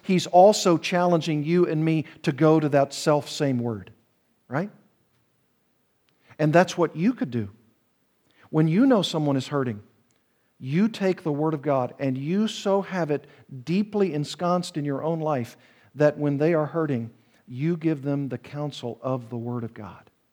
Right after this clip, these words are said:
Pray for them and counsel them with the Word of God. Take supreme delight in God's Word. That's what he says.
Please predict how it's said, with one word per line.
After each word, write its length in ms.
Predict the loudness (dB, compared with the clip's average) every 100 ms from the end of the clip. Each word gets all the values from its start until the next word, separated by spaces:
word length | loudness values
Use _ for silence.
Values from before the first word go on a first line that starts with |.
| _ _ _ _ _ _ _ _ _ _ _ _ _ _ _
Pray 360 | -4 2 4
for 260 | 2 0 -2
them 300 | 0 -2 -4 -12 _
and 200 | -6 -6
counsel 440 | -6 -4 -4 -2 -2
them 220 | -2 -2 -6 _
with 360 | -2 -2 -2 -8 -20 _ -4
the 120 | 0
Word 220 | 0 0
of 100 | -2
God. 260 | -4 -6 -6 -12 _
Take 300 | -2 2 2
supreme 880 | 0 -4 -6 -6 0 4 4 4 0 -10 -4
delight 640 | 2 4 4 4 2 -2 -4
in 180 | -4 -2
God's 260 | 0 0 0
Word. 160 | -2 -4 -2
That's 240 | -2 0
what 80 | 2
he 80 | 2
says. 360 | 2 2 2